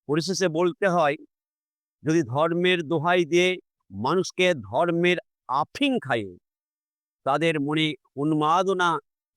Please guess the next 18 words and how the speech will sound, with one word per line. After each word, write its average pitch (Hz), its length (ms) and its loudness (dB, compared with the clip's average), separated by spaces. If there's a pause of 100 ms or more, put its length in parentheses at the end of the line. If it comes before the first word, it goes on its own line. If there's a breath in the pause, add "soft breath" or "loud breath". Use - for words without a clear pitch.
তৈরি 185 260 2
করে, 139 360 0
তাদের 151 300 0
মনুষ্যত্ব 180 540 -4
হনন 156 500 0
করে, 123 300 -4
তাদের 156 280 0
উপর 180 220 -2
দখলদারি 190 580 0
করার 190 320 2
যে 190 120 -4
ইচ্ছাকৃত 185 640 -6
প্রাতিষ্ঠানিকতা, 156 1120 -4 (680)
তার 135 200 0
বিরুদ্ধে 135 540 0 (300)
যুক্তিশীল 156 580 -2
মানবতাবাদী 139 800 -2 (160)
কবির 165 440 2